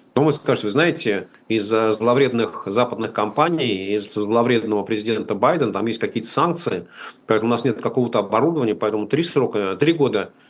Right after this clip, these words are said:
а, э, меняются на четыре, а потом четыре на пять, а потом пять на семь.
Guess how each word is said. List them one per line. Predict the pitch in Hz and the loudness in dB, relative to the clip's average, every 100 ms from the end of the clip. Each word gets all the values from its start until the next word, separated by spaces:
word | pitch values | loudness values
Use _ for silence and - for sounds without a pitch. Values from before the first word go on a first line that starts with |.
| _ - | _ -4
а, | 101 | -2
э, | 101 104 | 0 0
меняются | 104 113 143 147 - | 0 2 2 0 0
на | 117 | -2
четыре, | 117 - - 104 92 92 | -2 -6 -4 -4 -2 -2
а | 95 | -2
потом | 101 143 127 | 0 0 -2
четыре | 131 170 170 | -2 2 2
на | 131 127 | 2 0
пять, | 110 92 87 | 0 -2 -2
а | 82 | -6
потом | 87 131 120 | -6 -4 0
пять | 165 160 | 0 0
на | 143 | -2
семь. | 127 - 101 85 | -2 -2 -2 -2